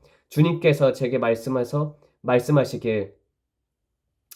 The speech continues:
주님이 제게 와서 말씀하시길, "일어나라, 이제 일할 시간이다." 제가 손을 뻗어서, "네, 주님이라고 대답했어요.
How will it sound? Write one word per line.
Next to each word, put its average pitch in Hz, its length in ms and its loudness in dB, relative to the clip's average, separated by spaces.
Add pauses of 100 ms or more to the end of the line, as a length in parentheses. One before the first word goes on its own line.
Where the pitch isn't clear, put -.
(600)
주님이 156 640 4
제게 139 240 0
와서 120 260 -2
말씀하시길, 117 840 -2
"일어나라, 127 560 4
이제 123 260 -4
일할 123 260 2
시간이다." 110 600 -8
제가 127 260 -2
손을 226 320 0
뻗어서, 120 480 -2
"네, 180 300 2
주님이라고 120 640 -2
대답했어요. 110 720 -8